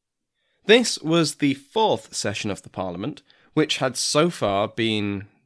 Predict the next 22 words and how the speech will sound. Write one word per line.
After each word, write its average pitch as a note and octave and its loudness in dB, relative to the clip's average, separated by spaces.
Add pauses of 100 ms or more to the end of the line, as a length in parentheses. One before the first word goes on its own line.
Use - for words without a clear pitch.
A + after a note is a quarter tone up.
(160)
less F3+ 0
useful G#2+ -2
and G2+ -4
compliant A2 -2 (320)
than B2+ 2
James F#2+ -2
had - -12
hoped. - -10 (960)
They C#3+ 4
had B2+ 2
refused B2 -6
to C#3 -4
assent A#2+ -4
to A#2+ -6
a A2 -2
true A#2 -4
political G2+ -6
union G#2 -4
between A2 -8
England G2 -6
and D2+ -10
Scotland, G#2 -10